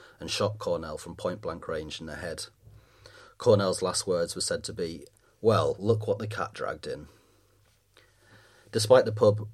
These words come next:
being on a busy road, and it was the middle of the evening, and it was full of people, nobody saw the crime, and so Kray was never put on trial for the murder.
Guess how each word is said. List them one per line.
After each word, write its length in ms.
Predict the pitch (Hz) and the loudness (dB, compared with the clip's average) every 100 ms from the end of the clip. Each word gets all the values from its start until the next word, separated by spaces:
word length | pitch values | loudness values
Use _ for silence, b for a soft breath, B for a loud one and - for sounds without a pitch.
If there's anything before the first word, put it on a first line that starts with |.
| - | -4
being 160 | 107 104 | 2 2
on 80 | 90 | 2
a 40 | 104 | 0
busy 180 | 101 92 | -2 -2
road, 400 | 85 85 98 107 | -2 0 -2 -6
and 120 | 101 | -6
it 60 | 92 | -6
was 100 | 90 | -6
the 80 | 90 | -4
middle 200 | 101 95 | -4 -4
of 80 | 87 | -6
the 80 | |
evening, 520 | 82 92 78 76 78 82 | -8 -8 -8 -10 -12 -12
and 200 | 85 82 | -12 -8
it 60 | 82 | -8
was 120 | - | -8
full 180 | - 87 | -6 -8
of 120 | - | -6
people, 420 | 92 107 - 76 _ - | -8 -8 -10 -12 _ -12
nobody 420 | 92 90 92 90 | -6 -6 -6 -8
saw 300 | - 87 85 | -4 -2 -2
the 100 | - | -4
crime, 460 | - 69 67 67 - _ _ _ _ | -8 -6 -8 -14 -20 _ _ _ _
and 140 | 87 90 | -12 -6
so 220 | 85 82 - _ _ | -6 -6 -12 _ _
Kray 240 | - 92 85 | -2 0 0
was 160 | 85 | -4
never 140 | 82 76 | -8 -10
put 160 | - | -10
on 80 | 80 | -10
trial 260 | 80 85 85 | -8 -8 -8
for 100 | - | -10
the 80 | 82 | -10
murder. 380 | 85 82 - | -8 -10 -12